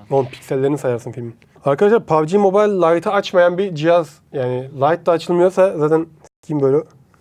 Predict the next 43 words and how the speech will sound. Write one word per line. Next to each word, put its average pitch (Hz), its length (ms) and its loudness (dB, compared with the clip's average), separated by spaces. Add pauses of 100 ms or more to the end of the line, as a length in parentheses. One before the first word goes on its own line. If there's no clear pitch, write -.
(120)
Adamlar 151 340 2
hani 190 140 2
açmayan 180 460 0
cihaz 170 260 0
Lite'da 160 360 -2
açılsın, 180 420 -4
Lite 170 260 -2
açılsın 180 320 -8
diye 170 100 0
yapmış 175 260 -8
da 185 60 -2
yani 160 300 -2 (420)
s**eyim 127 320 -12
ya. 117 160 -12 (140)
Açılmıyor 139 460 -4
abi, 117 120 -8
yok. 131 280 -4 (160)
Dıgı. 139 260 -2 (1000)
Bakalım 156 320 2
bizim 151 180 0
yüz 143 160 0
bir 151 40 0
O 147 100 2
K 151 120 -2
Plus 143 220 -2
açılacak 120 420 -10
mı? 156 120 -4 (1200)
Şok 139 280 -6
olacak 123 280 -4
şimdi 117 200 -10
var 127 140 -4
ya 123 80 -6
Zinga'dakiler. 117 600 -10 (180)
Böyle 123 140 -10
bir 143 140 -12 (140)
sinyal 151 440 -4
gidiyor. 123 360 -8 (560)
iPhone 147 240 -4
X'ten 151 300 -2
gidiyor 139 240 -4
ama 135 160 -4
Android'den 135 440 -4
geliyor. 120 540 -8